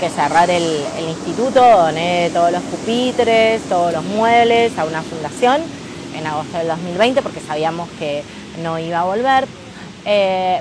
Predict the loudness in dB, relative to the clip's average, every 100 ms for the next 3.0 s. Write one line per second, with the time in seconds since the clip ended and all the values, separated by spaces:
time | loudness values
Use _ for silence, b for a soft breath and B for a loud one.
0 | 2 2 2 0 -4 -4 -2 -2 2 2
1 | 2 -2 -2 0 2 0 -4 -6 -6 -6
2 | -8 -4 -4 0 -2 0 -4 -2 -2 -2